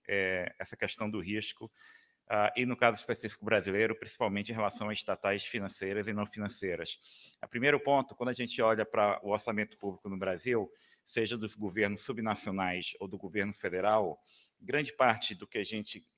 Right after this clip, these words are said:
do orçamento público está direcionado pra funções tipicamente sociais. A gente tá falando de um país que o gasto público total no ano passado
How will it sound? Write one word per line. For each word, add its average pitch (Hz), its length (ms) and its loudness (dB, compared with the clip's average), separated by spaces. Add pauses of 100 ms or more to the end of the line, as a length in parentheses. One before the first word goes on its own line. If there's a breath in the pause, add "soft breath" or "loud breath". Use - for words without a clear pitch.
(580)
do 98 340 -8
orçamento 113 600 2
público 117 340 -4
está - 240 0
direcionado 110 680 0
pra 110 320 2 (260 soft breath)
funções 117 720 -4
tipicamente 110 600 -4
sociais. 92 880 -2 (380 soft breath)
A - 60 -12
gente 95 200 -8
tá 127 100 4
falando 123 400 2
de 110 100 -2
um 113 80 -2
país 110 560 4
que - 100 -8
o - 40 -8
gasto 107 320 2
público - 360 -10
total 101 420 2
no 101 60 -4
ano 98 180 -4
passado 101 640 2